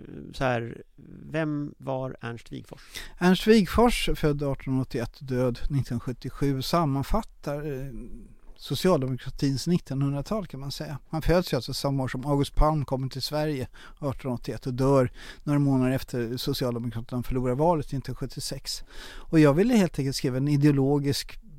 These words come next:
Speaker 2: bok om socialdemokratin, och då tyckte jag bästa sättet att göra detta var att skriva om just denna Ernst Wigforss, som formar det socialdemokratiska framgångsreceptet under nittonhundratalet, det socialdemokratiska projektet i Sverige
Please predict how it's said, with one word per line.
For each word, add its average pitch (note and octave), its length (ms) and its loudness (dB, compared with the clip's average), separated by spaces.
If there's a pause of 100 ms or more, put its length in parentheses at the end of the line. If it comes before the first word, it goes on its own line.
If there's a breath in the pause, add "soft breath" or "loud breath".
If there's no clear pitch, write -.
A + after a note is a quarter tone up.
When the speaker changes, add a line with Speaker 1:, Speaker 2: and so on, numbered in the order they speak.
(200)
Speaker 2:
bok C3 360 0
om B2+ 100 -4
socialdemokratin, D3+ 960 2
och D#3 60 -2
då E3 80 0
tyckte - 240 0
jag C3 60 -4
bästa E3+ 300 0
sättet - 480 -4
att - 180 -8
göra D3+ 180 2
detta E3 240 -2
var B2 160 -2
att A#2+ 100 -10
skriva - 280 -6
om C3+ 80 -2
just A#2+ 180 -6
denna A2+ 200 -4 (340 loud breath)
Ernst B2 360 -6
Wigforss, C#3+ 580 0
som C#3+ 300 0 (340 loud breath)
formar E3+ 1000 6 (100)
det D#3+ 100 0
socialdemokratiska C#3 1300 0 (180)
framgångsreceptet D3+ 1300 -2
under C#3 220 -2
nittonhundratalet, D3 880 0
det D#3 100 -2
socialdemokratiska F#3 880 2
projektet - 800 -6
i B2+ 60 -6
Sverige B2+ 460 -2